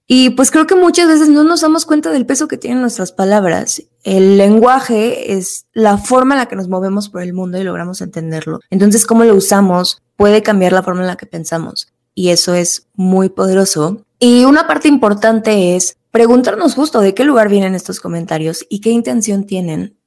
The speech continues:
Porque creo que cuando llegas a este momento donde puedes liberarte de todos estos mensajes culturales y sociales que se han normalizado por su frecuencia durante generaciones, ya estás reivindicando la relación que tienes contigo misma. No nacemos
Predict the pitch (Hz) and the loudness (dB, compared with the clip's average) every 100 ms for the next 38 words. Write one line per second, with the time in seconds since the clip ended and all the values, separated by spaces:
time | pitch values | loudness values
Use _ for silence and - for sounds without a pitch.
0 | _ 185 185 202 240 240 240 277 277 277 | _ -2 0 0 2 2 2 0 -2 -2
1 | - 233 226 247 294 285 - 254 202 196 | 0 4 4 4 2 0 0 0 2 2
2 | 196 202 196 185 180 220 226 233 - - | 2 0 -2 -4 0 2 2 2 -4 0
3 | 202 202 196 202 254 277 247 208 214 214 | 2 4 4 4 2 0 2 2 2 2
4 | 202 202 202 196 175 185 190 - 185 175 | 0 -2 0 0 0 -2 -2 -2 -6 -4
5 | 170 170 175 185 185 175 170 156 151 - | -4 -2 -2 -4 -4 -4 -4 -6 -6 -8
6 | - - 175 180 180 165 - 165 170 - | -8 -6 -4 -2 -2 0 0 0 -2 -4
7 | 170 - 170 170 - 185 - 170 165 - | -8 -8 -6 -4 0 0 0 0 -2 -6
8 | - 175 196 185 175 175 175 165 160 165 | -2 2 4 2 0 -2 -2 0 0 0
9 | 190 185 170 - - _ - 208 262 - | 0 0 -2 -6 -10 _ 0 2 2 2
10 | 208 233 190 175 170 170 175 175 165 160 | 0 2 0 0 -2 -4 -4 -2 -2 -2
11 | 165 - 170 160 170 165 - 160 156 151 | -4 -4 -8 -8 -8 -8 -8 -6 -6 -4
12 | 147 143 - _ 202 214 226 220 208 202 | -6 -10 -18 _ 2 4 2 2 2 4
13 | 190 190 190 | 4 2 -2